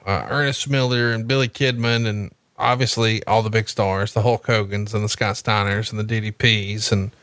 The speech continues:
blah, blah, blah. Uh, but I'm pretty excited about a Piper mannequin.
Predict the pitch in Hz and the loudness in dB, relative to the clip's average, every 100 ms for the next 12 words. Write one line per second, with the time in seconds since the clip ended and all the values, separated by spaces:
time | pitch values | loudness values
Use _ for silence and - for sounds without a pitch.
0 | _ _ _ _ 123 120 117 113 107 101 | _ _ _ _ 0 4 4 2 4 2
1 | 104 98 87 87 - _ _ _ _ _ | 2 2 2 2 -2 _ _ _ _ _
2 | 120 110 - 196 190 117 - - _ _ | 0 0 -2 2 2 2 -4 -16 _ _
3 | _ _ 147 156 233 156 - 180 139 117 | _ _ 0 2 2 2 2 2 2 0
4 | 113 110 107 - - - _ _ _ _ | 2 4 2 0 -6 -20 _ _ _ _
5 | _ - - - _ _ _ _ _ _ | _ -20 -20 -20 _ _ _ _ _ _
6 | _ _ _ _ 120 - - 170 175 151 | _ _ _ _ -4 -4 0 0 2 0
7 | 123 113 127 101 - 64 | 0 0 0 -4 -10 -20